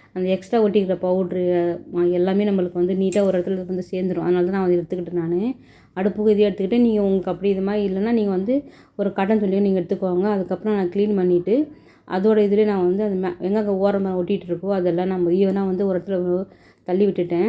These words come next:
நீங்க தள்ளும் போது நீங்க பார்ப்பீங்க எவ்வளோ க்ளீனா இருக்கு பாருங்க. நம்ம தண்ணியே சேர்க்காம, சோப்பு எதுவுமே சேர்க்காம எப்படி இருக்கு பாருங்க, நல்லா பளபளன்னு இருக்கு பாருங்க. அடுப்பும் இதே மாதிரி தான் இருந்தது, செம்மையா இருந்தது எனக்கு. கண்டிப்பா நீங்க ட்ரை பண்ணி பார்த்துட்டு எனக்கு கமெண்ட் பாக்ஸ் சொல்லுங்க ஃப்ரெண்ட்ஸ்.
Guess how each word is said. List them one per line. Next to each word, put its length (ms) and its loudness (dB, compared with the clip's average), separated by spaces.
நீங்க 220 2
தள்ளும் 280 0
போது 140 0
நீங்க 240 2
பார்ப்பீங்க 420 -4
எவ்வளோ 240 2
க்ளீனா 380 -2
இருக்கு 200 -2
பாருங்க. 360 0
நம்ம 220 0
தண்ணியே 540 2
சேர்க்காம, 520 -2
சோப்பு 340 2
எதுவுமே 360 2
சேர்க்காம 560 -2
எப்படி 240 -4
இருக்கு 180 -4
பாருங்க, 260 0
நல்லா 220 -2
பளபளன்னு 440 -2
இருக்கு 180 -8
பாருங்க. 340 0
அடுப்பும் 300 0
இதே 220 4
மாதிரி 200 0
தான் 120 2
இருந்தது, 380 0
செம்மையா 400 0
இருந்தது 280 0
எனக்கு. 300 0
கண்டிப்பா 380 -4
நீங்க 220 0
ட்ரை 180 2
பண்ணி 200 0
பார்த்துட்டு 320 -4
எனக்கு 200 -2
கமெண்ட் 240 -2
பாக்ஸ் 220 -8
சொல்லுங்க 300 0
ஃப்ரெண்ட்ஸ். 420 -2